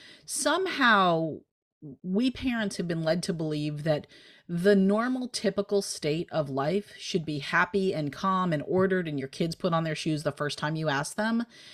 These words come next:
And that if that's not happening, we're doing something wrong. And in the book, I refer to that, I think, as the big lie. <laughs>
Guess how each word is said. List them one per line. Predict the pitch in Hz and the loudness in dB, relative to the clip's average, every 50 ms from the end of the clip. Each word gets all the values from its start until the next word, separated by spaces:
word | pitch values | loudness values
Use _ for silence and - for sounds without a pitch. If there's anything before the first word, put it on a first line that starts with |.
| - - - - - | -20 -18 -18 -8 0
And | - 202 202 - | 4 6 8 8
that | 196 208 | 10 8
if | 202 - - - | 8 6 4 -2
that's | - 151 - - 170 - 214 - - | -14 -10 -4 0 0 0 0 0 2
not | 254 233 220 202 | 2 2 2 2
happening, | 196 208 196 202 - 254 240 254 262 254 233 - - 175 | 2 2 2 2 2 0 0 0 0 0 0 -2 -2 0
we're | 170 190 196 | 2 2 4
doing | 196 196 196 196 190 180 | 4 4 4 4 2 0
something | - - 170 165 - 156 156 151 | -2 -2 -2 -2 -2 -2 -2 0
wrong. | 143 139 127 113 80 64 - - - - | 0 0 0 0 -2 -4 -8 -10 -8 -2
And | 170 165 | 0 0
in | 170 180 | 2 2
the | 175 175 | 2 2
book, | 180 220 233 - | 2 0 2 2
I | 220 196 | 4 4
refer | 185 165 165 - - 175 | 4 2 0 -2 -2 -2
to | 170 160 | 0 2
that, | 165 156 156 | 2 4 2
I | 151 | 2
think, | - 170 175 175 | 2 0 -2 -2
as | 165 - | -2 0
the | 165 160 | 0 0
big | 156 170 160 156 | 0 0 -2 0
lie. | 165 151 147 135 147 160 180 202 226 269 339 - | 0 2 2 2 2 2 2 2 2 0 -2 -6
<laughs> | - | -10